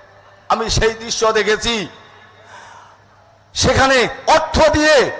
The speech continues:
সাহায্য করেছিলেন, শুধু অর্থই বলবো না, আমাদের সাথে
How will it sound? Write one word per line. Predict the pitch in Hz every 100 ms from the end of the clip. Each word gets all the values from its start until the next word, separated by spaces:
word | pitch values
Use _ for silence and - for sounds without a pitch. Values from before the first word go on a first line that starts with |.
| - - - - - - - -
সাহায্য | - 202 233 247 247
করেছিলেন, | 240 233 220 226 202 147 - -
শুধু | - - 196 220
অর্থই | 208 - 220 214
বলবো | 202 202 196 196
না, | 170 131 - - - - - - - - - - - _ _ _ _ _ _ _ -
আমাদের | 190 262 302 320 311
সাথে | - 233 247 240